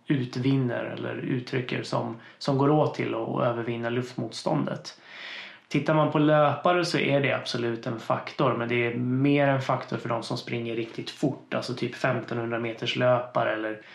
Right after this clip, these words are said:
framför, liksom definitivt åttahundra meters löpare eller sådär. Eh, men även då folk som springer maraton riktigt fort. Så det här såg man ju då på Nikes Breaking Two-försök och på det här Ineos-försöket där man lyckades komma under två timmar på maratondistans. Och att en av faktorerna där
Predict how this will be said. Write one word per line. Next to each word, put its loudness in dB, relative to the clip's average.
framför, -4
liksom -8
definitivt -2
åttahundra -4
meters -6
löpare 2
eller -4
sådär. -2
Eh, 2
men 2
även 4
då 4
folk -4
som -6
springer -4
maraton 4
riktigt -4
fort. -2
Så -2
det 2
här 4
såg 2
man 2
ju 0
då 0
på -4
Nikes -2
Breaking -2
Two-försök 2
och 0
på 0
det 2
här 0
Ineos-försöket 0
där -4
man 0
lyckades -4
komma -2
under -6
två -8
timmar -2
på -6
maratondistans. 0
Och 2
att -4
en 2
av 2
faktorerna -2
där -4